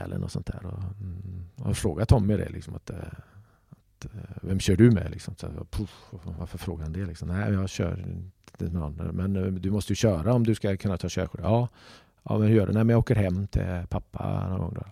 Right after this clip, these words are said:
"Ja, men då kör du med mig." Och det, så det fanns extremt mycket, eh, hjärta och, eh, kärlek också för den delen. Och värme. Men du fick förtjäna den.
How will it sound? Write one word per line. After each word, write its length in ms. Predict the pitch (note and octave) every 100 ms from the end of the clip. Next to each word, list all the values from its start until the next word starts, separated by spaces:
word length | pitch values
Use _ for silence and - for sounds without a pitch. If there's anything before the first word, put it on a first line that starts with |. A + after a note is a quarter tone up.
| - _
"Ja, 120 | A2
men 80 | A2
då 100 | A#2
kör 160 | G2+ F2
du 60 |
med 120 | E2+ D#2
mig." 200 | - - _ _ - _ _ _ _ _ _ _ _ _ - -
Och 80 |
det, 80 | G2+
så 100 | A2+
det 80 | B2+
fanns 500 | - D3 C#3 D3+ -
extremt 600 | B2+ - - B2+ G2 F2+
mycket, 420 | G#2 - F2 E2 G2 _ -
eh, 80 | G2 - - - - _
hjärta 680 | A2 C3+ - - - A2+ B2+ _ -
och, 460 | G2 F2 G1+ G1+
eh, 400 | G1+ - - C2
kärlek 420 | G2 A#2+ D#2 G2
också 260 | F#2 - A#2
för 120 | -
den 160 | A#2 F#2+
delen. 340 | F2 - - - - -
Och 140 | - G#2
värme. 500 | G#2 F#2 E2+ A#2 C3+ - - _
Men 220 | - -
du 140 | - A2+
fick 200 | A2+ F#2+
förtjäna 500 | G2+ G2 D#2 C#2+ E2
den. 200 | B2+